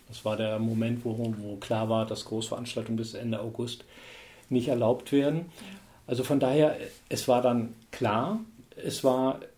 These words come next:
Speaker 1: unschön. Es bedeutet, dass wir aber verhältnismäßig viele Kosten noch vermeiden konnten. Natürlich hatten wir,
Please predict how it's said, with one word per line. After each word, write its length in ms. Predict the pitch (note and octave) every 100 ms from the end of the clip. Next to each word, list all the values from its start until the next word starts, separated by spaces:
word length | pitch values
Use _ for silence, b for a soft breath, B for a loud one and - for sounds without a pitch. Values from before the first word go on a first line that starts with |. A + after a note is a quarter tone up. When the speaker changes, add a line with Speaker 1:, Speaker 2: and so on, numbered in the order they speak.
| _ _ -
Speaker 1:
unschön. 720 | C#3+ F3 - G#3 A3+ A3 - - - A2+
Es 100 | -
bedeutet, 540 | - A#2+ B2 B2+ C#3 C#3
dass 240 | B2 -
wir 300 | A2 B2+ C3
aber 400 | C3 A#2+ A#2+ -
verhältnismäßig 920 | - - G#2 C3 D3 D3+ C#3+ C3 C3+ -
viele 260 | C#3 C3
Kosten 540 | B2+ C3 B2+ - B2+ B2
noch 220 | A#2 A#2
vermeiden 540 | - A2 G2+ G#2 A2
konnten. 300 | A2+ G2 A2
Natürlich 520 | G#2 - C3+ C#3 C3
hatten 280 | A#2+ A#2+ C3
wir, 380 | A2+ A#2 A#2